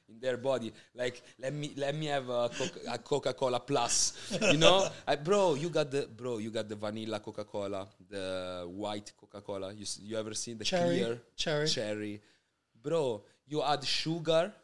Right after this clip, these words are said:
Speaker 1: on the, on the fucking Coca-Cola, bro. It's
Speaker 2: Sugar
Speaker 1: just
Speaker 2: on
Speaker 1: su-,
Speaker 2: sugar.
Speaker 1: Bro, it's just sugar with a little bit of water. <laughs> Bro.
Speaker 2: Well, it's funny, when I explain people, like, who you are, I say,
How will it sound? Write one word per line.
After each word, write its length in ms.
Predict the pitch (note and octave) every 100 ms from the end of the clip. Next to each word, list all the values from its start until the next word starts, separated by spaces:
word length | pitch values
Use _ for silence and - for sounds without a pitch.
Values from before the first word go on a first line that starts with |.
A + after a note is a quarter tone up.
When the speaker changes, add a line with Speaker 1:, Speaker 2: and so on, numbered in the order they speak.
| _ _ _ _ _
Speaker 1:
on 280 | C#3+ D3 D3
the, 200 | D3 D3
on 240 | C#3+ D#3 D3
the 80 | C#3
fucking 460 | - D#3+ D#3+ E3+
Coca-Cola, 580 | D#3+ D#3 - - E3 D3
bro. 120 | C3+
It's 120 | C#3+ -
Speaker 2:
Sugar 220 | A3 G3+
Speaker 1:
just 120 | G#3
Speaker 2:
on 120 | G3
Speaker 1:
su-, 60 | E3+
Speaker 2:
sugar. 340 | A3 E3+ E3 D#3
Speaker 1:
Bro, 100 | D#3+
it's 200 | D#3+ -
just 300 | D3+ D#3+ -
sugar 420 | F3 D3+ D#3+ D3+
with 220 | C#3 C3
a 80 | B2+
little 260 | C3+ B2+
bit 240 | A#2+ A#2+ B2
of 160 | B2+
water. 420 | B2 D3 - C#3 - - - - -
<laughs> 1000 | - _ _ _ _ _ _ _ _ G#2+
Bro. 120 | G#2+ G2 F#2 - - - - - _
Speaker 2:
Well, 100 | F#3
it's 120 | F#3+
funny, 220 | A3 A3+ G3
when 180 | F#3 F#3
I 100 | G3+
explain 400 | G#3+ - G#3 F#3
people, 460 | G3 E3+ E3+ D#3+ D#3+ E3
like, 300 | D3+ C#3 C3+ - _ _ _ -
who 120 | F3
you 200 | E3 D#3+
are, 240 | D3 C3
I 80 | C3
say, 300 | B2+ D3 C3+